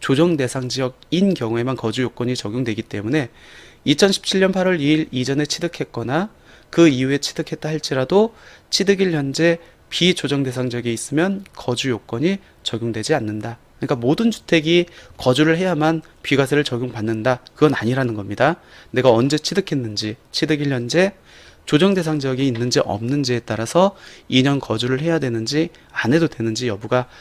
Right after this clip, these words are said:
달라진다는 겁니다. 그럼 내가 이천십칠 년 팔월 이 일 이전에 취득했다 또는 이천십칠 년 팔월 삼 일 이후에 취득을 했는데 취득일 현재 비조정 대상 지역에 있다. 그럼 거주 요건은 없다고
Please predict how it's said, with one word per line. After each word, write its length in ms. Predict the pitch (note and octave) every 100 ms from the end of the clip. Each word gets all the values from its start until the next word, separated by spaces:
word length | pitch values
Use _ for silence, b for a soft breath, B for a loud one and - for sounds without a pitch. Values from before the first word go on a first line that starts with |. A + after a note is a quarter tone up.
| B -
달라진다는 760 | A#2 B2+ A#2+ - B2+ C3+ B2
겁니다. 360 | G#2+ G2+ G#2 A#2 - B B B
그럼 140 | G3
내가 220 | E3+ F3+ -
이천십칠 600 | D3 - G3 - - F#3+
년 180 | F#3+ F#3
팔월 300 | G3 G3 F3
이 120 | D3+
일 180 | E3 - -
이전에 380 | C3+ D#3+ G3 F#3+
취득했다 600 | - C3 A#2+ - G#2+ A#2 _ -
또는 280 | D#3+ G3 A3 B B B B
이천십칠 600 | C#3 - F3+ - - -
년 160 | E3+ E3
팔월 260 | F3 E3+ D#3
삼 180 | D3+
일 200 | E3 E3+ - B B -
이후에 320 | D3 F3 F#3+
취득을 380 | - G#3 F#3+ F#3+
했는데 440 | E3+ A2+ D3+ A#2+
취득일 600 | - - A#3 C4 A#3+ A3+
현재 440 | E3 D3+ C#3+ G3 G3+ b b _
비조정 540 | - G3 G3 C#3 D3+ C#3+
대상 260 | C3 C3+
지역에 240 | C3+ C3+ C3
있다. 380 | - - A2 -
그럼 160 | F#3
거주 300 | F3+ D3+ F3+
요건은 480 | G#3+ - F3 F3+ E3 - -
없다고 720 | A2 - - D#3 D#3 D3